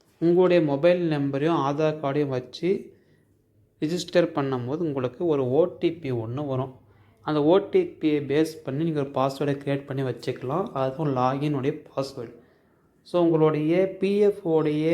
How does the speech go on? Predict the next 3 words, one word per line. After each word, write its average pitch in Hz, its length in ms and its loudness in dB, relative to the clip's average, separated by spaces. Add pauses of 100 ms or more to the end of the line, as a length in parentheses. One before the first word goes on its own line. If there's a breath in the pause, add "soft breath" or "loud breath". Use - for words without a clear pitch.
(840)
அந்த 143 360 -4 (160)
அக்கவுண்ட் 165 460 -2
நம்பரும் 131 600 -2